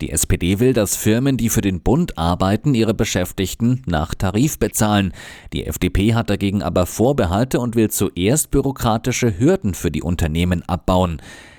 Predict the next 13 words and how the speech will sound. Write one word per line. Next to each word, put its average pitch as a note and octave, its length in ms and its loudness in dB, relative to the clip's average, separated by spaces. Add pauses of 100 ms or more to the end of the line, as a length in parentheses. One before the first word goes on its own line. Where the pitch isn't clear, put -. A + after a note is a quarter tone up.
(220)
S-P-D-Chefin F2 760 -2
Esken C3 480 -2
kritisiert A2+ 520 0
im G2 140 -4
Redaktionsnetzwerk F2+ 1040 -2
Deutschland, A#2 640 0
es A2 160 -2
sei G2+ 200 2
nicht G#2+ 460 0
klug, - 380 0
das - 160 0
Gesetz B2+ 380 0
aus A2+ 340 -2